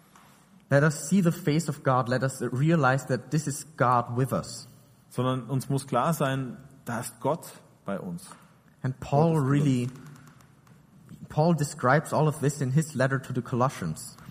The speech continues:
Speaker 2: Paulus beschreibt das auch, äh, in seinem Brief an die Kolosser.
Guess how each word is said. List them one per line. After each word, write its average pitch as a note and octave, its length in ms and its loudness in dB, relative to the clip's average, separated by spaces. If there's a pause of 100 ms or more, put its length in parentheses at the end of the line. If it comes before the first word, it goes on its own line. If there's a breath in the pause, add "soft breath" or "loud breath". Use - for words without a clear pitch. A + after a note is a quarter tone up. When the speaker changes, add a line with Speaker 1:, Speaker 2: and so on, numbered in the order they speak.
(280 loud breath)
Speaker 2:
Paulus D3+ 380 2
beschreibt C3 640 0
das - 120 0
auch, A#2 800 0
äh, - 20 -12 (520 loud breath)
in B2 100 2
seinem B2+ 400 2 (120)
Brief D#3+ 260 2
an C#3 100 0
die B2 60 -4
Kolosser. B2+ 480 0